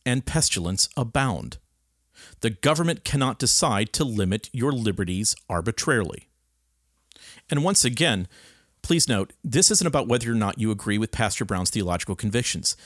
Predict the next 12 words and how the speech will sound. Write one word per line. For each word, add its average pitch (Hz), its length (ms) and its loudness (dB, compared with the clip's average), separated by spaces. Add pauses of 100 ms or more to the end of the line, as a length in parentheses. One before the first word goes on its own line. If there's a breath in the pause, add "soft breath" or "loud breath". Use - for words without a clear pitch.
(220 loud breath)
This 117 180 2
is 139 100 2
about 107 360 2
the 110 80 0
right 98 380 2
of 156 80 -2
assembly 82 720 2 (360 loud breath)
and 139 160 4
the 147 60 4
freedom 107 540 2 (140)
of 120 160 2
worship. - 460 0